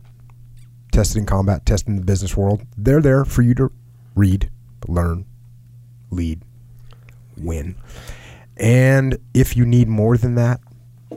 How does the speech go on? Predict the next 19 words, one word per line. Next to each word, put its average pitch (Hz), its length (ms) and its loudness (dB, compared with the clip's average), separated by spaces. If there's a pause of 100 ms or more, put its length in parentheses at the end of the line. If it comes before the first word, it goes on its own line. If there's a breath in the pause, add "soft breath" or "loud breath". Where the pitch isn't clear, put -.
(920)
from 110 340 -2
the 104 80 -2
book, 107 300 0
if 113 100 0
you 123 60 4
need 127 140 4
more 127 200 4
than 170 120 2
the 170 60 2
book 139 220 0
and 135 80 0
the 110 40 0
podcast 127 680 0
for 117 160 0
your 113 80 4
business 110 400 0
or 113 80 0
your 104 100 0
team, 110 360 0